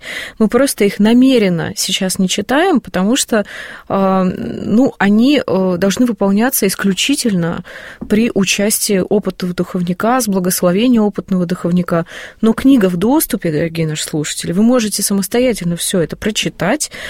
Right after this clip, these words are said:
Она есть на бесплатных ресурсах. Просто вбиваете «Невидимая брань», святой преподобный Никодим Святогорец, и по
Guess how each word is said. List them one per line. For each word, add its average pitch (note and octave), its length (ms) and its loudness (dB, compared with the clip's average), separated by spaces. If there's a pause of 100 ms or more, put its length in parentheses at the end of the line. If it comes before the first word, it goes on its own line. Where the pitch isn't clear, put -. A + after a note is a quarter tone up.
(160)
Она G#3+ 240 2
есть G#3 540 0
на F3+ 200 0
бесплатных G3+ 580 -2
ресурсах. B3+ 680 -2 (280)
Просто F3 680 2
вбиваете F#3 540 0
«Невидимая F3+ 560 2
брань», B3 260 0
святой G3+ 240 -2
преподобный F#3 480 0
Никодим F#3 480 2
Святогорец, G#3+ 800 0 (320)
и A3 100 0
по A#3+ 100 2